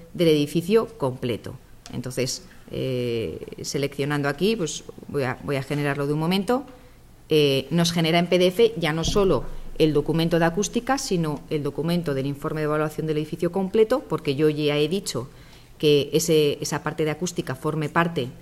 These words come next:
de mi informe de evaluación, entonces ya va a salir completo para poder, eh, entregar al cliente.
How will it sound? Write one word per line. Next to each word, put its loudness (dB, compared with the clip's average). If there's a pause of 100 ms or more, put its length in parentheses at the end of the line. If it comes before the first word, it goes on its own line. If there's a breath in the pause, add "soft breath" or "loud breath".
de -4
mi -2
informe -4
de -4
evaluación, 0 (120)
entonces -4
ya 0
va -2
a -6
salir -6
completo -2
para -2
poder, 0 (460 loud breath)
eh, 0
entregar 2
al -4
cliente. -4